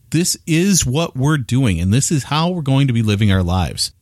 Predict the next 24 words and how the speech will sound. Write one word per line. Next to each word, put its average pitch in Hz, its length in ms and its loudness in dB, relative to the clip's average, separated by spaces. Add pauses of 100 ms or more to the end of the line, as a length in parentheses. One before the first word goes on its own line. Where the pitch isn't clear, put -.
(100)
There's 123 140 2
just 147 200 -2
no 175 100 0
dieting 120 440 -2
here. 80 220 -6
It's 104 200 -2
a, 147 180 -2
it's - 140 -2
a 135 80 0
living 156 560 0
a 135 160 0
healthy 113 480 0
lifestyle. 98 800 -4 (340)
So 123 220 -4
we 123 160 -2
are 131 100 0
making 123 380 2
incremental 165 580 0
changes 117 360 -2
to 147 120 -4
our 151 60 0
minds 123 500 2
and 165 80 -2
bodies, 85 460 -4